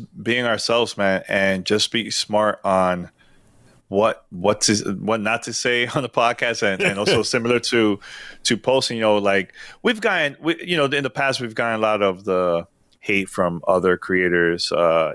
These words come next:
Speaker 1: and I just ignore it. You know, there was a time where I used to take it personal,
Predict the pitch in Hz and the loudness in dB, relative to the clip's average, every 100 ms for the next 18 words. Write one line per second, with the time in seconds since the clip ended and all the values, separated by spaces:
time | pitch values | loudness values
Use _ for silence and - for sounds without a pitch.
0 | - 92 87 87 85 - 95 110 107 98 | -4 -2 -2 -2 -6 -4 -2 0 0 -2
1 | 95 113 92 104 98 104 113 113 117 113 | 0 0 0 -2 0 0 0 -2 -2 -4
2 | 107 101 95 92 101 101 101 104 92 - | 0 2 2 2 -2 -4 -2 -2 -2 -2
3 | 104 - 117 117 | -2 -2 -4 -6